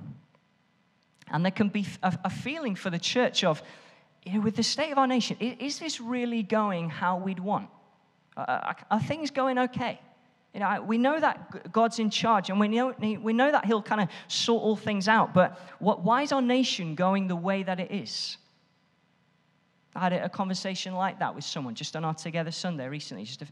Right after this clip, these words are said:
a few weeks ago. And of course, these national challenges are not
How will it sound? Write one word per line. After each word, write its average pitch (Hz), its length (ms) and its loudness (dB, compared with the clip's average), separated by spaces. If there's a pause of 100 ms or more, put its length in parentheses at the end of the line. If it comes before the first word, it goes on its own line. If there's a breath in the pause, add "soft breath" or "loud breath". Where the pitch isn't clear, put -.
a 147 40 -14
few 143 280 -8
weeks - 260 -8
ago. 147 220 -12 (1600 soft breath)
And 185 80 2
of 208 80 2
course, 277 280 0
these 254 200 -4
national 240 420 -2
challenges 170 920 -4 (200 loud breath)
are 180 140 2
not 226 300 4